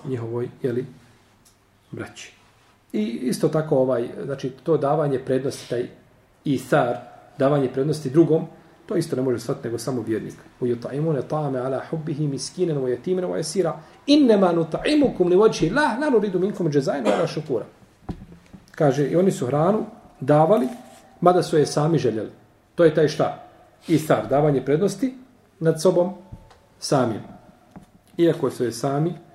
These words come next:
željeli. Siromahu i siročetu i sužnju. To tako u ratu zarobljeniku.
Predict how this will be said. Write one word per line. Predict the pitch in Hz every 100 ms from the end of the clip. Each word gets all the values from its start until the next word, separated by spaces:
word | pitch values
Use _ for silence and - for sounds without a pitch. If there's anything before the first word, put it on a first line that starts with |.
| - _ _ -
željeli. | 127 127 110 98 - - -
Siromahu | - 190 143 139 151 151 175 - -
i | 190 -
siročetu | - 135 131 135 - 147 -
i | 156 160 - _ _ _
sužnju. | - 139 113 113 98 - _ -
To |
tako | 120 113 - - - 523 - - - -
u | 127
ratu | 120 120 98
zarobljeniku. | 107 104 107 104 -